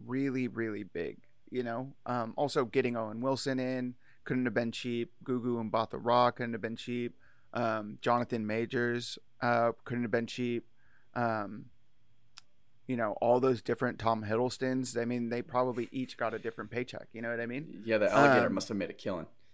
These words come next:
Speaker 1: Yeah. Um, Richard E. Grant shows up in there, you know what I mean? Like, you got some qu-, you got some high caliber in that, and, you know, they couldn't have been cheap. But that being said,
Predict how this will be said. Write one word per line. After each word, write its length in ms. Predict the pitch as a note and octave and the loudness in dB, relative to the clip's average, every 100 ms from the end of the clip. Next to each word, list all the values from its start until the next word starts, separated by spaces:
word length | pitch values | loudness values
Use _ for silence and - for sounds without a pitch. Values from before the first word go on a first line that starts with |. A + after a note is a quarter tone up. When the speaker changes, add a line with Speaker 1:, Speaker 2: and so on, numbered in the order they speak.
| - - | -20 -6
Speaker 1:
Yeah. 380 | B2 B2 A2+ - - - - - - | 0 2 2 0 -12 -20 -20 -14 -2
Um, 420 | C3 C3 A2+ A2 - - | 2 4 2 -4 -12 -4
Richard 320 | B2 C#3 D#3 | 2 4 4
E. 100 | C#3 | 2
Grant 420 | B2+ A#2 A#2+ C#3 - | 2 2 2 2 0
shows 300 | - D3+ C#3+ | -2 2 4
up 180 | C#3+ C#3+ | 4 2
in 100 | C#3+ | 2
there, 360 | C#3+ C#3+ D3 - | 2 2 2 0
you 140 | - C3+ | -2 0
know 60 | |
what 80 | C#3 | 2
I 60 | B2 | 0
mean? 200 | B2+ C3+ | -2 -4
Like, 160 | A#2 | -4
you 260 | A2 C3 A#2+ | -6 -6 0
got 300 | D3 C#3+ - | 4 4 4
some 180 | D3+ B2 | -4 -6
qu-, 300 | - - - | -8 -18 -10
you 80 | A#2 | 0
got 140 | C#3 | 2
some 140 | C#3 A2+ | 2 -4
high 380 | - A#2+ B2 B2 | -2 4 6 6
caliber 640 | A#2 G#2+ G#2 F2+ G2+ - - - - - | 2 -2 -2 -6 -8 -8 -16 -20 -12 -2
in 240 | C3 A#2 | 0 2
that, 300 | G#2+ A#2 C#3+ - - - - - | 0 0 -2 -8 -20 -20 -20 -12
and, 520 | - B2 A2+ A2 G2+ - - - - | -2 0 0 -2 -6 -12 -20 -20 -14
you 120 | A2+ | -6
know, 100 | A2+ | -4
they 100 | G#2+ | -2
couldn't 240 | A2+ D#3 D3 | -2 -2 -2
have 60 | |
been 120 | A2+ | -2
cheap. 280 | G#2 D#3 D3+ - | -4 -6 -8 -4
But 220 | - - - | -2 -2 2
that 200 | C#3+ D3+ | 4 6
being 180 | D#3 A#2+ | 4 0
said, 400 | - C3 B2+ | 4 6 6